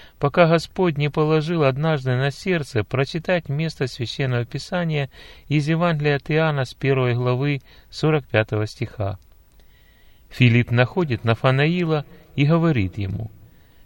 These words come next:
"Мы нашли того, о котором писал Моисей в законе и пророки, Иисуса,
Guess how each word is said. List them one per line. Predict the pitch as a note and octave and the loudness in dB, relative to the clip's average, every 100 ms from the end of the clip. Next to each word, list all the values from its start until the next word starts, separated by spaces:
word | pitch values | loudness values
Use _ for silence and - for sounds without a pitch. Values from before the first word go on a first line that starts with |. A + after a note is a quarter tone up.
| - | -2
"Мы | G#2+ B2+ | 4 4
нашли | D#3 D#3+ - D3+ | 4 0 2 0
того, | - A2 G2 G#2 C#3 C#3+ | 4 4 4 0 2 2
о | |
котором | A2+ G#2+ - A#2+ C3 B2+ | 2 0 2 0 0 -2
писал | A#2+ - C3 B2+ | -6 0 0 2
Моисей | A2+ G#2+ G#2+ - B2+ D3 A2 | 2 2 0 -2 0 0 -2
в | |
законе | F2+ G2+ - A#2+ C#3+ C3 B2 A#2 | -2 -4 0 0 2 0 -4 -4
и | A2 | -6
пророки, | - G2+ F#2+ G#2+ C3 C3 A2+ - - - - - | -2 -2 0 0 -2 -4 -10 -12 -20 -20 -20 -4
Иисуса, | A#2+ C#3 D3+ - F#3 D#3 - | 4 4 4 -2 -4 -4 -6